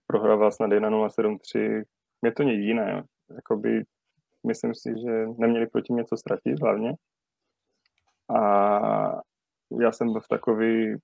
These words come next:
mm, nemohl jsem se tak vy-,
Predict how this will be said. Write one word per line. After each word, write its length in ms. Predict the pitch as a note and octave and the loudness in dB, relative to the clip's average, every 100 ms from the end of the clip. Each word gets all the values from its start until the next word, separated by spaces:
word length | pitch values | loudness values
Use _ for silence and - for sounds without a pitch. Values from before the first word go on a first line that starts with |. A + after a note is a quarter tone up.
| _ _ _ _ _ _ _ _ _ _ _ _ _ _ _ _ _ - | _ _ _ _ _ _ _ _ _ _ _ _ _ _ _ _ _ -8
mm, 520 | A#2 A#2 A#2+ A#2+ B2+ - | -4 -2 -2 -4 -6 -10
nemohl 260 | A2+ B2 A#2+ | -2 0 0
jsem 160 | B2 A#2+ | -2 -6
se 120 | - | -4
tak 140 | A2 G#2+ _ _ | -6 -6 _ _
vy-, 180 | G#2+ | -8